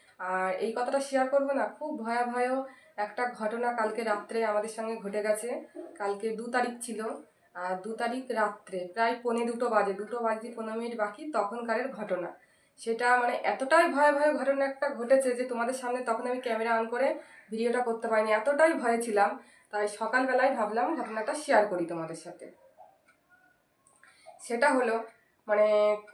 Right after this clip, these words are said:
আগামীকাল, মানে দু তারিখের কথা বলছি। দু তারিখ রাত্রে তো আমরা খাওয়া দাওয়া করে যথারীতি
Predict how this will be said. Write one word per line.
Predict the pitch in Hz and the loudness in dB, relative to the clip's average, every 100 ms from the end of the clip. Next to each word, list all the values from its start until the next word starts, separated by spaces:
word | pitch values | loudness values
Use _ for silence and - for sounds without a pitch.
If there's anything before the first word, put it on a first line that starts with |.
| _ _ | _ _
আগামীকাল, | 214 226 233 233 226 196 202 | 4 6 4 2 2 4 4
মানে | 202 202 | 2 -2
দু | 220 | -2
তারিখের | 226 220 226 220 | 2 2 2 0
কথা | 214 202 208 | 0 0 -2
বলছি। | 190 185 226 | -4 -6 -8
দু | 208 | -4
তারিখ | 202 202 220 | -2 -2 -2
রাত্রে | 185 180 208 | -4 -4 -6
তো | 208 208 | -4 -4
আমরা | - 190 196 196 | -4 -4 -4 -6
খাওয়া | - 202 202 | -6 -6 -4
দাওয়া | 208 208 | -4 -4
করে | 208 208 214 214 | -6 -6 -6 -4
যথারীতি | 190 208 202 208 226 247 | -4 -6 -8 -12 -14 -14